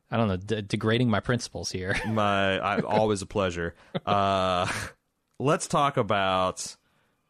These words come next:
Speaker 2: You versus Wild.
Speaker 1: Okay.
Speaker 2: This is,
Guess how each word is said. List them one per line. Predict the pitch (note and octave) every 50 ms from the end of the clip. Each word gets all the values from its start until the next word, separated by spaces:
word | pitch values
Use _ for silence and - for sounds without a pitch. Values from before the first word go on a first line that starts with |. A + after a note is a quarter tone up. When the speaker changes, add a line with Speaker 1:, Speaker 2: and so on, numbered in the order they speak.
| _ -
Speaker 2:
You | - G#2 A2 A2 G2+
versus | G#2 G2+ - -
Wild. | F#2 F2 E2 D2+ C#2+ C2 C2 - - _ _ _ _ _ -
Speaker 1:
Okay. | - D3+ F#3 - G#3 F#3 G3 G#3 - - - - - - - - - _ _ _ _ _ _ -
Speaker 2:
This | A#2 C3+ C3
is, | - C#3 A#2+ G#2 G2+ G2+